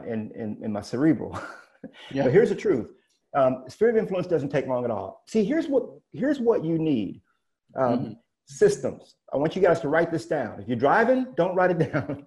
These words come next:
Speaker 1: <laughs> But,
Speaker 2: <laughs>
Speaker 1: but if you're not driving, write it down.
Speaker 2: Yeah.
Speaker 1: System. Systems. That's, that's one of my eight, the eight core pillars that I, that I teach is, uh,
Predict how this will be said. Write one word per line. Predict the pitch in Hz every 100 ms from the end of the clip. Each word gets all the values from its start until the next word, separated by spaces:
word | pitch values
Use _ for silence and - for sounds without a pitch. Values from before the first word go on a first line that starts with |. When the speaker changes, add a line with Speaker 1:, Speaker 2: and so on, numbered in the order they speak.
| - -
Speaker 1:
<laughs> | - -
But, | 147 -
Speaker 2:
<laughs> | 165 127
Speaker 1:
but | 139
if | 143
you're |
not | 226 294
driving, | 220 202 196 214 -
write | 220
it | 214
down. | 233 170 107 - _ _ _ -
Speaker 2:
Yeah. | 160 165
Speaker 1:
System. | - 165 104 _ _ _ _ _
Systems. | 214 220 170 104 92 -
That's, | 127 - -
that's | 143 143 -
one | 165
of | 156
my | 131 -
eight, | 160 165 - - _ -
the | - 151
eight | 180 180 -
core | - 165 160
pillars | 165 156 131
that |
I, | 127 120 -
that | 120
I | 110
teach | - 190 127 - -
is, | 117 101
uh, | 117 104